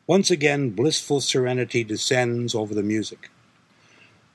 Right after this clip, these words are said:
Horns softly play the chorale theme, to which the strings respond with an inverted version of it that overlaps with the horns. Further extension of the chorale contains several variants of its opening four-note figure.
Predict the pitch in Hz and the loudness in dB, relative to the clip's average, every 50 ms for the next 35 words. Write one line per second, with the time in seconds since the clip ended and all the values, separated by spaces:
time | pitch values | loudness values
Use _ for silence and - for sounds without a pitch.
0 | - - - 156 175 180 190 185 185 180 160 - - 156 160 165 165 - - 156 | -14 0 2 4 4 4 4 2 2 0 0 0 0 2 2 0 0 -2 -2 -2
1 | 156 135 - - 147 147 139 135 127 123 - - 123 117 123 131 135 135 131 123 | -2 -2 -2 -2 0 2 2 2 0 -2 -2 0 0 0 2 2 2 0 0 -2
2 | - - 110 101 98 95 95 95 - _ _ _ _ _ _ - - 143 139 143 | -2 -4 -4 -2 -2 -6 -8 -10 -14 _ _ _ _ _ _ -4 -2 0 0 0
3 | 147 - - - 123 - - - - 175 180 165 147 123 123 123 104 - - - | -2 -4 -2 -2 -2 -2 0 2 2 4 4 4 0 0 0 -2 -2 -2 -2 2
4 | 135 127 120 117 113 110 104 98 101 104 104 107 117 - - 160 160 143 123 135 | 2 2 2 2 0 -2 0 0 -2 -2 -2 -2 -4 -2 0 2 2 2 2 2
5 | 135 139 135 127 113 104 120 131 147 135 113 - 107 98 92 - - _ _ - | 0 0 0 -4 -2 2 2 2 2 2 0 -2 -4 -4 -8 -12 -16 _ _ 0
6 | 147 135 104 92 - - - _ _ _ - - _ _ _ - - 120 - - | 0 0 0 -4 -10 -10 -20 _ _ _ -20 -20 _ _ _ -4 -4 -2 2 2
7 | 143 147 139 139 135 120 117 117 117 113 107 - - - 101 - 110 98 - 139 | 2 2 2 2 2 2 2 0 0 -2 -4 -6 -8 -8 -4 -4 -4 -2 0 0
8 | 131 113 95 85 80 80 80 - - - _ _ _ _ _ _ _ _ _ _ | 0 0 -2 -6 -12 -18 -18 -20 -20 -20 _ _ _ _ _ _ _ _ _ _
9 | _ _ _ _ _ _ _ - 180 196 196 196 180 165 139 - - - 156 165 | _ _ _ _ _ _ _ 4 4 6 6 4 0 0 0 -2 0 2 2 2
10 | 180 170 - - 143 123 107 113 107 - - 123 120 117 117 113 113 110 107 107 | 4 2 0 0 0 -2 -2 -4 -8 -2 0 2 2 4 2 2 0 -2 -2 -4
11 | 110 - _ - - 120 - - 131 131 135 139 139 135 127 117 - - - 156 | -6 -10 _ -10 -10 -8 -2 0 0 2 2 2 0 0 0 -2 -2 0 0 0
12 | 160 151 165 156 135 117 131 135 139 147 143 131 110 104 98 - 110 101 107 - | 0 2 0 -2 0 2 0 0 2 2 0 0 0 -2 -2 -4 -4 -4 -4 -2
13 | 120 117 120 117 120 117 113 113 101 - - - 123 127 131 127 120 113 110 107 | 0 0 0 0 -2 -2 -2 -4 -4 -6 -4 0 0 2 2 0 -2 -2 -4 -6
14 | - - 160 151 127 110 - | -2 -2 0 0 0 -4 -10